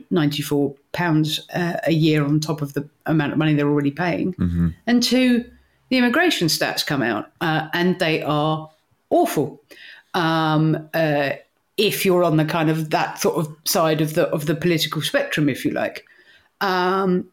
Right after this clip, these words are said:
Speaker 1: and a couple of things about this. One, it's very important to remember this is legal migration. This is not irregular migration. This is
Speaker 2: Mm-hmm.
Speaker 1: legal net migration. Uh, now,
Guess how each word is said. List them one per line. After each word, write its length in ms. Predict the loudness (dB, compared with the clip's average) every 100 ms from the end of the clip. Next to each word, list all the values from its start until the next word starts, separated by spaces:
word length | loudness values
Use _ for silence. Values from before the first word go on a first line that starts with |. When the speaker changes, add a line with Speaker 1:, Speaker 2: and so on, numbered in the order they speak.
| -4
Speaker 1:
and 100 | -2
a 60 | -2
couple 280 | -2 0 0
of 80 |
things 240 | 2 2 2
about 240 | 0 -2
this. 320 | 0 -2 -2 0
One, 560 | 2 4 4 4 2
it's 120 | 0
very 300 | -2 0 4
important 400 | 4 2 2 0
to 80 | 2
remember 440 | 2 2 4 2 2
this 220 | 0 0
is 160 | 0
legal 420 | 2 4 4 4 4
migration. 680 | 2 2 2 2 0 -4 -4
This 220 | -4 -2
is 160 | 0
not 240 | 0 0 0
irregular 400 | 0 2 0 2
migration. 720 | 2 2 2 0 0 0 -2
This 220 | -2 -2
is 80 | 0
Speaker 2:
Mm-hmm. 80 | 2
Speaker 1:
legal 420 | 2 2 2 2
net 280 | 0 -2 0
migration. 680 | -2 -2 -2 -2 -4 -6 -8 -14 -20 -20 -20 -20 -20 _ -6
Uh, 460 | -4 -2 -2 -2 -2
now, 400 | -2 0 0 -4